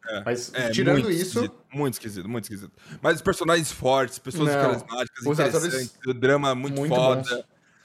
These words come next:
Speaker 1: O plot twist que tem na série não me pegou tanto, porém eu acho que a série toda, pro, só o, o game, assim, só o Squid Game de fato, ele funciona super bem.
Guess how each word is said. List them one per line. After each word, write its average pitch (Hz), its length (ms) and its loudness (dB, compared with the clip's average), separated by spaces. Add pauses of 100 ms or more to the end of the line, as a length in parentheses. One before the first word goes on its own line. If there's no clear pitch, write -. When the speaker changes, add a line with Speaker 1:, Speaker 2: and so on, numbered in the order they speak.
(280)
Speaker 1:
O 202 220 6
plot 202 300 2
twist 180 460 -2
que 147 120 -8
tem 147 140 -4
na 151 100 0
série 139 300 0
não 139 100 -6
me 139 100 -8
pegou 139 240 0
tanto, 147 320 -2
porém 156 280 0
eu 156 120 4
acho 147 140 0
que - 60 -2
a 160 40 -2
série 151 220 -4
toda, 147 220 -6
pro, 135 420 -4
só 143 340 2
o, 139 360 -2
o 131 140 2
game, 127 380 -2
assim, 131 280 -14
só 135 120 -8
o 139 80 -8
Squid 131 320 -10
Game 127 160 -8
de 113 120 -14
fato, 120 400 -8 (340)
ele 127 160 -4
funciona 131 320 -4
super 123 180 0
bem. 135 300 0